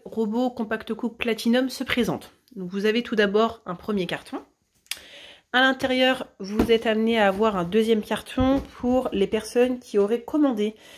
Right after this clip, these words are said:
euh, tout simplement le panier vapeur. Donc voici le panier vapeur.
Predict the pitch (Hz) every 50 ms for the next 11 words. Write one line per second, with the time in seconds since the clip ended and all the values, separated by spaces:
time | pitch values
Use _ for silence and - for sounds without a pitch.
0 | - - _ - - 175 180 180 - - 226 - 233 220 - - 226 208 214 214
1 | 220 233 233 240 247 240 - - 202 190 190 208 214 226 233 233 233 233 233 -
2 | 254 262 269 269 254 240 220 - - - - - - _ _ _ _ _ _ _
3 | _ _ _ _ _ _ _ _ _ _ - - - _ _ - 196 180 175 180
4 | 196 247 254 247 - - - 262 254 247 - - - - - - - _ _ _
5 | _ _ - 185 180 175 180 180 175 170 170 165 180 196 196 - 277 285 294 302
6 | 302 311 -